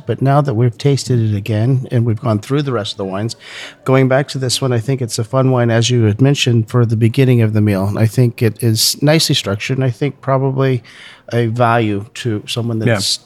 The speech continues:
Speaker 1: enjoying and maybe wanting to try out some, some Rioja wines for the first time.
Speaker 2: That's the thing I always loved about Riojas is they're always, you know, in general, a pretty good value.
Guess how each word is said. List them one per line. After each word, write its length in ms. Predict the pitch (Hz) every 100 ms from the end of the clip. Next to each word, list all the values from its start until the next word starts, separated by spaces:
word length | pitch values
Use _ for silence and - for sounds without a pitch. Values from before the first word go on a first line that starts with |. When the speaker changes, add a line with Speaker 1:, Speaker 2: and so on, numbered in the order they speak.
| _
Speaker 1:
enjoying 580 | 117 113 123 113 107 107
and 80 | 107
maybe 200 | 104 110
wanting 300 | 107 107 101
to 80 |
try 340 | 98 - 107 98
out 160 | 78 -
some, 380 | 110 98 - - - -
some 320 | - 110 98
Rioja 320 | 104 95 101
wines 320 | 90 90 90
for 120 | - 76
the 100 | 98
first 200 | 69 -
time. 200 | 78 - _ - - -
Speaker 2:
That's 180 | 127 -
the 80 |
thing 180 | 110 104
I 80 | 95
always 240 | 95 90
loved 220 | 85 90 85
about 180 | 90
Riojas 640 | 92 95 92 90 87 - -
is 320 | 90 - - -
they're 180 | 95
always, 460 | 95 95 87 - - _
you 140 | 104 87
know, 60 | 85
in 140 | 110 101
general, 420 | 107 107 92 92
a 40 |
pretty 240 | 95 123 95
good 160 | 85
value. 400 | 82 90 92 85